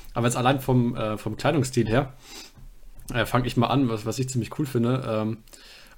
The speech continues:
und zwar, ich glaub, da haben wir sogar schon mal drüber geredet, so Anzug,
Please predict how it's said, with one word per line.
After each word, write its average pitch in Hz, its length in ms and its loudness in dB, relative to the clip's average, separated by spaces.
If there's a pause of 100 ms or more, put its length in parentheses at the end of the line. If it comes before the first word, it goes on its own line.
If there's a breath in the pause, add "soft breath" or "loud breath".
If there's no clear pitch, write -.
und 117 100 -2
zwar, 110 720 2
ich - 120 -10
glaub, - 160 -6
da 131 60 2
haben 120 60 4
wir 117 60 2
sogar 120 180 2
schon 127 120 0
mal 120 60 2
drüber 113 260 -2
geredet, 131 300 0
so 131 160 -2
Anzug, 196 580 0